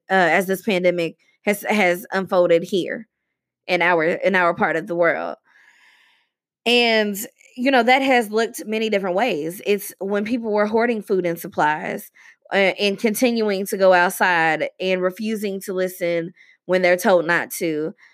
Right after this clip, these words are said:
Um, even in the face of pandemonium, there, and massive job loss and growing economic chaos, people are still arrogant enough to claim America's greatness. And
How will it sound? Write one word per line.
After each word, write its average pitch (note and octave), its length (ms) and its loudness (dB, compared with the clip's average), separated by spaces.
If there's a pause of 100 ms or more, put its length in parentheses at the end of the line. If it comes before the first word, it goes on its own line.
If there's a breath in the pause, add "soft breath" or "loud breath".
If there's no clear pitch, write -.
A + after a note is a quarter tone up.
(220 soft breath)
Um, F3+ 320 2
even B3+ 260 2
in A3+ 100 2
the G3+ 80 0
face G#3+ 280 0
of F#3 120 -6
pandemonium, F3+ 840 -2 (360 loud breath)
there, G#3 280 2
and F#3+ 160 4
massive G3 440 0
job F#3+ 300 2
loss D3 520 -2
and F#3+ 180 -4
growing G3 360 0
economic E3+ 520 -2
chaos, F#3 640 -2 (300 loud breath)
people B3+ 260 0
are F#3 180 4
still G3+ 280 2
arrogant F3 520 2
enough D#3+ 460 -4 (180)
to G3+ 80 -4
claim E3 520 -4 (240 soft breath)
America's E3 560 -2
greatness. - 720 -4 (380 soft breath)
And G#3+ 500 2